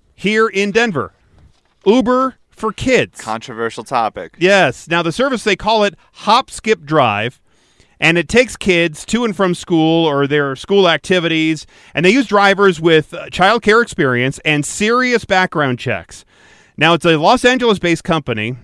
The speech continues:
Speaker 1: that's just started this Uber for Kids service in the Denver area,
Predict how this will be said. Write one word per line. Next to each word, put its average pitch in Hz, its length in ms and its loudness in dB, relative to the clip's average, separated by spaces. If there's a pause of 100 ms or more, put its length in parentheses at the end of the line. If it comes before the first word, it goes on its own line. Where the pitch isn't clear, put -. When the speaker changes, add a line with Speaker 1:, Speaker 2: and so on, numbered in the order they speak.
(200)
Speaker 1:
that's 143 480 -4
just 175 240 -2
started 175 420 2
this 139 180 -4
Uber 165 280 0
for 135 140 -10
Kids 143 260 -2
service 147 380 -2
in 139 160 -4
the 131 80 -2
Denver 160 300 -2
area, 110 420 -6